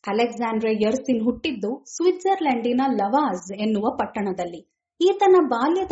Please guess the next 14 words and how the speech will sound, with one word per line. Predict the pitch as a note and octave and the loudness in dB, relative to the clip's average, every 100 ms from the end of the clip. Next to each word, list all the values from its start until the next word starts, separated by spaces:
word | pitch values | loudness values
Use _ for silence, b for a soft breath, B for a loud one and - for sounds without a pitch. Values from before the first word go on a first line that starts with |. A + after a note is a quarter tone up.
| E4+ | -2
ಬಗ್ಗೆ | D4+ C4+ C#4+ | -2 0 0
ಆಗಲಿ, | C4+ C4 C4 C4 C4 C4 | 2 4 4 4 0 0
ತಂದೆ, | B3 B3+ C4+ C4 B3+ | 2 4 6 6 4
ತಾಯಿ, | B3 A#3 A#3+ B3 B3 | 0 -4 -2 -4 -2
ಕುಟುಂಬದ | B3+ - C4 B3+ B3 | -2 2 4 4 2
ಬಗ್ಗೆ | A#3+ A3 A3 | -2 -2 -2
ಆಗಲಿ | A3+ G#3+ A3 C#4 | -4 -4 -4 -2
ಹೆಚ್ಚಿನ | C#4 A3+ - C4 A3+ | 0 -2 0 0 0
ವಿವರಗಳು | G3 G3 F3+ F3 A3 | -2 -2 -2 -2 -4
ಇಲ್ಲ. | G#3+ F#3 F3 A3 - b b - | -4 -10 -8 -10 -14 b b -6
ಬಾಲ್ಯದಲ್ಲಿ | G#3+ A3+ E4 F#4+ F4+ F4 F4+ D#4+ | -2 2 2 2 2 0 0 0
ಈತ | D#4+ D#4+ D#4+ A#3+ | -2 -2 -2 2
ಬಲು | B3 D4 | 2 2
ಪ್ರತಿಭಾವಂತ | C#4+ A3 - C4 C#4+ D#4+ D4 C4+ | 0 -4 -4 -2 0 0 0 0